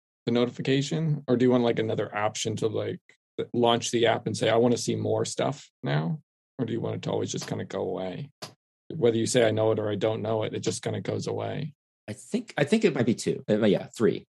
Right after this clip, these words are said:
Speaker 2: Uh, know it, don't know it, dismiss, or now for, I guess, more info or something like that.
Speaker 1: Yeah, 'cause then, then it,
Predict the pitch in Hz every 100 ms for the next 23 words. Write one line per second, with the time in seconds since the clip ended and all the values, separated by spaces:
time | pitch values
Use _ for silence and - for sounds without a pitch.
0 | _ _ _ 82 78 76 76 - _ _
1 | - 92 101 110 - 98 95 90 87 87
2 | 82 - 85 80 - - - - 62 60
3 | 65 - 67 58 - 60 - - 80 64
4 | 65 67 - - _ _ _ 82 - 62
5 | - - - - _ _ _ - 107 -
6 | - - 135 147 143 135 135 135 131 -